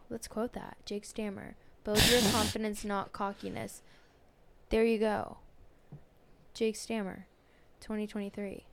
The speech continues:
Speaker 2: I'm sure someone else has said that before.
Speaker 1: Babe, that's when you say, "Thank you,
Speaker 2: Mm-hmm.
Speaker 1: Kaya. Thank
Speaker 2: Thank
Speaker 1: you,
Speaker 2: you.
Speaker 1: Kaya."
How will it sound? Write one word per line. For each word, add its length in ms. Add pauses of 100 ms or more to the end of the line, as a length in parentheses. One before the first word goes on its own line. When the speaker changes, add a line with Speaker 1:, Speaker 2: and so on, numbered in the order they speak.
Speaker 2:
I'm 140
sure 200
someone 300
else 200
has 120
said 200
that 140
before. 460 (760)
Speaker 1:
Babe, 340
that's 200
when 140
you 80
say, 240
"Thank 320
you, 80
Speaker 2:
Mm-hmm. 120
Speaker 1:
Kaya. 460 (240)
Thank 240
Speaker 2:
Thank 40
Speaker 1:
you, 100
Speaker 2:
you. 40
Speaker 1:
Kaya." 560